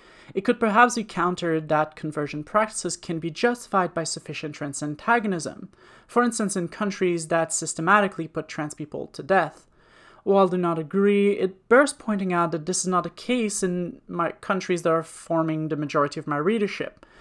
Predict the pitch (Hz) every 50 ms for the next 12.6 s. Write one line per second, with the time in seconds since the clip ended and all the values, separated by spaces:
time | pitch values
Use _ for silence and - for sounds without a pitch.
0 | - - - _ _ - 170 170 165 165 165 - - 160 160 165 156 160 160 -
1 | - 160 165 160 156 - - - 151 147 - - - 165 151 151 - 156 - -
2 | - 160 156 - - 151 143 151 - - 160 151 151 147 143 147 143 143 139 135
3 | 147 147 147 - - 185 185 185 185 175 170 160 147 - - - - - - -
4 | - - _ - 196 202 220 240 220 220 - 220 240 240 233 208 180 185 185 208
5 | 247 269 262 - 233 214 202 185 180 190 170 - 185 185 175 - - - 180 165
6 | 170 180 160 151 170 165 - - - - 262 285 285 285 247 208 160 151 127 160
7 | - - 185 156 175 185 175 - 180 175 170 - - 160 156 - 170 160 147 160
8 | 170 226 240 190 208 202 190 190 185 - 151 165 180 185 180 175 170 175 - 151
9 | 160 151 - - - - 233 254 240 - - 208 185 170 - - - 160 160 156
10 | - - 160 165 165 180 180 - - - - - - - 185 185 202 226 254 269
11 | 262 262 - 202 190 190 185 175 175 175 165 160 156 165 160 156 160 151 147 143
12 | 139 180 180 170 185 180 - - - 160 160